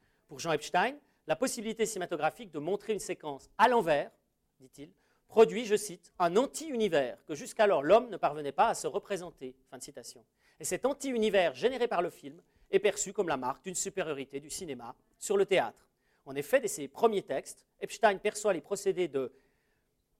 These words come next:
dématérialisation ou de transmutation, euh, énergétique, qui sont donc propres à l'expérience filmique, toujours ce mode expérience, hein, comme participant d'une nouvelle forme artistique moderne, fondée sur l'expression synthétique et le branchement direct sur le flux poétique.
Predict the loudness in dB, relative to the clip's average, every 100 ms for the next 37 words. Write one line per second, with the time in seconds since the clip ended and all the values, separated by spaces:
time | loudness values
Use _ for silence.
0 | _ _ 4 6 6 4 4 2 4 -2
1 | -2 -4 -2 -2 -6 -10 -12 -12 -10 -4
2 | -4 -4 2 4 4 0 0 -2 -6 -8
3 | -6 -2 -2 -4 -6 -6 -14 _ _ _
4 | -10 -4 -4 -4 4 4 4 -4 -4 -6
5 | -6 -8 -12 -8 -8 -10 _ -20 -16 -14
6 | -12 -14 -16 -20 -20 -20 -20 -20 _ _
7 | _ _ 2 2 4 -2 -2 -6 -4 -4
8 | -4 -2 2 4 4 2 0 -2 -8 -14
9 | -14 -16 _ 0 2 0 -2 -6 _ _
10 | -2 0 0 -2 -2 -2 -4 -8 -8 -12
11 | -6 -6 -2 -4 -4 -20 _ _ -4 -2
12 | -2 -2 -4 -4 -8 -8 -4 -4 -6 -10
13 | -8 -8 -12 -20 _ -2 -2 -10 -20 _